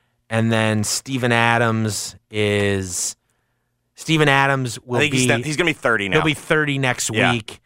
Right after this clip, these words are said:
Speaker 1: And then Marcus Smart.
Speaker 2: He's twenty-nine. He just turned twenty-nine in March.
Speaker 1: Yeah. Now, if you add Kennard in there, maybe that changes it.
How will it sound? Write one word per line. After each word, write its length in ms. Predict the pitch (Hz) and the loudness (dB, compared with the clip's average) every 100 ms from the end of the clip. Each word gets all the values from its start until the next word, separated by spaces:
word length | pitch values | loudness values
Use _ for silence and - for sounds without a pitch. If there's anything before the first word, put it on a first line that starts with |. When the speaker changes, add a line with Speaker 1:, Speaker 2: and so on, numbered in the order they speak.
| _ _ _ | _ _ _
Speaker 1:
And 240 | 123 120 123 | -4 0 0
then 240 | 120 117 | 0 0
Marcus 460 | 113 120 123 117 - | 2 2 0 -4 -4
Smart. 640 | - - 127 131 127 117 | -6 -4 2 2 2 0
Speaker 2:
He's 120 | 131 | -4
twenty-nine. 440 | - 139 110 92 87 | -2 0 2 0 -2
He 80 | 113 | -8
just 140 | 110 - | -8 -4
turned 160 | 101 | -4
twenty-nine 320 | 101 90 85 | -4 -2 -2
in 60 | 85 | -2
March. 140 | 78 | 0
Speaker 1:
Yeah. 260 | 107 98 92 - | 2 0 -2 -2
Now, 140 | 117 | 0
if 80 | 117 | 0
you 60 | 127 | 2
add 220 | 123 120 | 0 0
Kennard 420 | - 123 135 170 | -2 0 0 0
in 80 | 175 | 0
there, 220 | 175 190 180 | 0 0 -2
maybe 220 | 151 147 | -2 -4
that 160 | 151 | -6
changes 360 | - 151 160 175 | -6 -10 -10 -12
it. 140 | 92 | -14